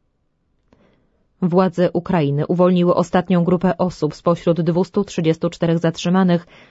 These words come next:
w związku ze styczniowymi zamieszkami w Kijowie oraz innych miastach kraju.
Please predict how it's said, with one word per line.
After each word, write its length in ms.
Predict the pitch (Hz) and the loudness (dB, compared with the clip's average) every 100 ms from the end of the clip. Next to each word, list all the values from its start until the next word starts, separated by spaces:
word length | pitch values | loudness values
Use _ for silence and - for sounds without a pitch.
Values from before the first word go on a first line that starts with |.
| _ | _
w 40 | 180 | -4
związku 500 | 165 208 214 - 208 | 2 4 4 2 2
ze 160 | 185 | 2
styczniowymi 560 | 185 180 - 180 185 185 | 0 -2 -2 2 4 2
zamieszkami 540 | 175 170 160 175 165 | 2 2 0 0 -2
w 60 | 160 | -2
Kijowie 520 | - 175 180 143 143 | -2 0 0 0 0
oraz 320 | 175 202 196 | 2 0 0
innych 360 | 196 190 190 - | 0 2 2 0
miastach 400 | 147 127 - 131 | -6 -6 -8 -10
kraju. 440 | - 151 135 127 | -6 -4 -4 -6